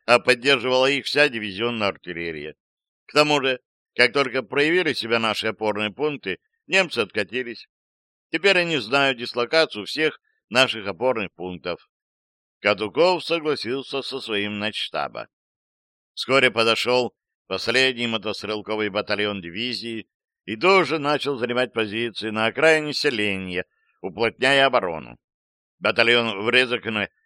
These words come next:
потерял от артобстрела около двух десятков бойцов. В два часа подошла колонна грузовиков из Красногородска. Выгрузив там раненых,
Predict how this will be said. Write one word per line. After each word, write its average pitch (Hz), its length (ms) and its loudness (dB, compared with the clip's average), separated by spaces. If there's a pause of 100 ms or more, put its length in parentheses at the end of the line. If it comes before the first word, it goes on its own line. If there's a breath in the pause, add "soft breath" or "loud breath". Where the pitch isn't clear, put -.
(140)
потерял 113 480 4
от 101 240 -2
артобстрела 113 720 0
около 107 560 0
двух 107 260 -8
десятков 101 500 -4
бойцов. 98 440 -6 (1400)
В 101 160 -10
два 113 220 4
часа 117 440 2 (520)
подошла 113 400 2
колонна 131 460 2
грузовиков 113 680 -2
из 113 220 -6
Красногородска. 110 1000 -2 (600)
Выгрузив 107 560 -4
там 104 240 2
раненых, 110 540 0